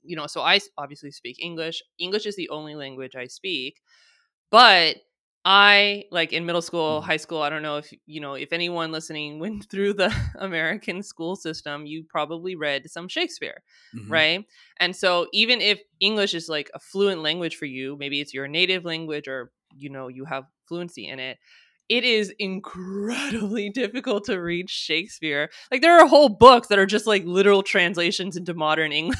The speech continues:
Speaker 1: <laughs> so you
Speaker 2: Right,
Speaker 1: can read the
Speaker 2: yeah.
Speaker 1: Cliff Notes and stuff, right?
Speaker 2: Mm-hmm.
Speaker 1: So it's very similar to that. Like, you might pick up a few words,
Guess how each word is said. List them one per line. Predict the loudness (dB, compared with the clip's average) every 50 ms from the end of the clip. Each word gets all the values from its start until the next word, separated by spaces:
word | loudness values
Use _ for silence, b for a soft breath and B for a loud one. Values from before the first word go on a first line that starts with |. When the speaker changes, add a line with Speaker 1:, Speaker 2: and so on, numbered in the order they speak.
| -2 0
Speaker 1:
<laughs> | 0 0 0 -2
so | -2 0 2
you | 2
Speaker 2:
Right, | 2 2 0
Speaker 1:
can | 0 -2
read | -2 -2 -2 -2 -2
the | -4
Speaker 2:
yeah. | -4
Speaker 1:
Cliff | -4 -4 -4 -4
Notes | -6 -8 -8 -8
and | -10 -12
stuff, | -8 -6 -4 -4 -4 -4
right? | -2 -2 0 0 -2 -4 _ B B B
Speaker 2:
Mm-hmm. | -8 -6 -4 0
Speaker 1:
So | 2 4 4
it's | 4 2 0
very | 2 4 6 6 6
similar | 4 0 -4 -4 -4
to | -4 -4
that. | -2 -2 0 0
Like, | 0 -2 -4 -4 _
you | -12 -8 -4
might | 0 0 0 0 -2
pick | -6 -8 -6
up | -6 -8 -8
a | -8
few | -12 -12 -12 -10 -4
words, | -2 0 2 2 2 2 0 -2 -6 -12